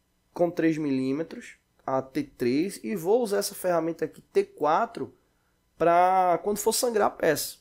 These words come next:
né? A parte final ali do, do ciclo. Fora todo esse processo, ainda tem a ferramenta de rosca, que no caso é uma ferramenta,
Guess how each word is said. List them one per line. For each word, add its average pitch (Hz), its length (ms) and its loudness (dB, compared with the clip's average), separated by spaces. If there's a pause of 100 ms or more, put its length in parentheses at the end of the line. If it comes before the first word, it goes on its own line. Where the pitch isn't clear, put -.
(160)
né? 143 100 -8
A 147 40 -10
parte - 300 -8
final 147 360 0
ali 139 320 0
do, 170 300 -10
do 156 140 -12
ciclo. - 500 -10 (560)
Fora 233 540 6
todo 190 340 4
esse - 160 -2
processo, 226 560 -2
ainda 254 160 -2
tem 240 140 -8
a 233 60 -4
ferramenta 214 440 -4
de 208 80 -10
rosca, 196 480 -2 (500)
que 196 140 -6
no 196 80 -4
caso 180 240 2
é - 20 0
uma 170 60 0
ferramenta, 156 1080 -2